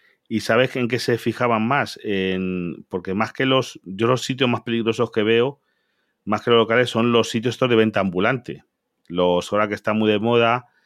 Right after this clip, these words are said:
los fun truck y cositas de esas, que ahí sí que yo veo, mm, sobre todo en los,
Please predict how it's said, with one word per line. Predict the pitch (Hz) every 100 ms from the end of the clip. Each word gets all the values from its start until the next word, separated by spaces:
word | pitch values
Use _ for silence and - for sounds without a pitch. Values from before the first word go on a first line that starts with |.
| _ _ -
los | 101 101 98 98
fun | - 107 101
truck | 113 135 139 135 131
y | 107 101
cositas | 98 - 104 98
de | 104 135
esas, | - 117 135 - _ _ _ _ _ _ _ _ _ _
que | 113
ahí | 95 113
sí | - 135
que | 135 127
yo | 127 120
veo, | 127 135 135 151 - _ -
mm, | 104 104 101 101 101 101 98
sobre | - 95
todo | 113
en |
los, | 113